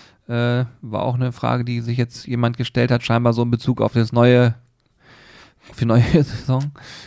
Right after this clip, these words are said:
Ähm, das Wort Saison ist halt irgendwie doof. <laughs>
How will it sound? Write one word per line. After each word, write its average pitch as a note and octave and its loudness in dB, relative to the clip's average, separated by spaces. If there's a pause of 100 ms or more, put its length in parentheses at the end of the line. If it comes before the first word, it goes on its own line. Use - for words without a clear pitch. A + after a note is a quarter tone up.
(220)
Ähm, A#2 -2 (640)
das A#2+ -4
Wort A#2 2
Saison A2 -2
ist A2 -2
halt G#2+ -2
irgendwie G#2 -4
doof. B2 -2 (300)
<laughs> G2 4